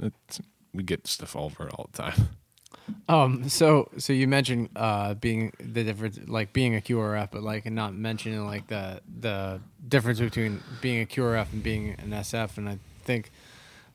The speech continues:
Speaker 2: I mean, like, in, I know, like, you go into, you literally go into isolation before you get deployed, right?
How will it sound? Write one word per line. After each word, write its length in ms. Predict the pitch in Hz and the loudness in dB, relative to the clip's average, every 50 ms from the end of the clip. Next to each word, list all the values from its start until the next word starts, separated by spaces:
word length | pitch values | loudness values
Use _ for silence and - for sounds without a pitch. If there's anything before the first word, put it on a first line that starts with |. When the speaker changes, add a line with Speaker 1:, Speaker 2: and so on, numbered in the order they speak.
| - - | -8 -4
Speaker 2:
I 40 | |
mean, 100 | 113 113 | -4 -2
like, 240 | 110 110 104 - - - | -2 -2 -4 -6 -10 -8
in, 760 | - 117 113 107 107 104 101 101 101 104 104 104 104 101 98 - _ _ _ _ - - _ - - - - - - - - - - - | -6 -4 -2 -2 -2 -2 -4 -4 -4 -4 -4 -4 -4 -6 -8 -12 _ _ _ _ -20 -20 _ -20 -18 -16 -16 -16 -16 -18 -20 -20 -10 -4
I 100 | - 127 | 0 2
know, 340 | 123 123 120 120 120 120 117 | 4 6 6 6 4 4 4
like, 220 | 113 110 104 104 | 2 0 0 0
you 120 | 113 127 120 | -2 0 4
go 240 | 127 131 120 113 | 4 4 6 4
into, 200 | 113 107 107 98 - - | 2 0 -2 -4 -8 -10
you 220 | 98 113 120 117 110 110 | -6 -4 -4 -4 -4 -4
literally 380 | 120 120 127 143 131 127 117 117 | -2 2 2 4 4 4 2 2
go 180 | 113 117 110 107 | 2 2 0 0
into 160 | 101 92 - | -2 -4 -4
isolation 500 | 113 110 - - 117 117 113 - - 107 | -6 -6 -4 -4 -2 -2 -2 -4 -6 -10
before 240 | 95 92 - 107 107 | -10 -8 -6 -6 -6
you 60 | 104 | -4
get 140 | 101 98 - | -6 -8 -8
deployed, 420 | - - - 107 101 98 95 92 | -10 -10 -8 -6 -6 -6 -6 -6
right? 240 | 95 98 107 117 | -6 -6 -6 -8